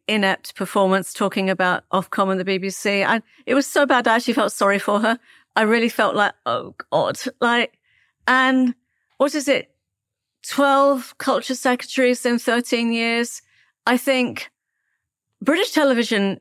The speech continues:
is wonderful and amazing, and the foundations of British T V,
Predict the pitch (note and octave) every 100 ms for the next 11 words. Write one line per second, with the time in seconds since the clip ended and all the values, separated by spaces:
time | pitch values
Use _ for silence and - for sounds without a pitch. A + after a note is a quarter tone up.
0 | - G#3 G3 G3+ A#3 A#3 - F3+ E3 E3
1 | - G3 F#3+ F#3 G3 F#3+ E3+ E3+ - F#3
2 | F#3 - G#3+ A3 A3+ A3 - F3+ - D#3
3 | F3+ - E3+ - - _ _ - - G3
4 | F3+ E3+ E3+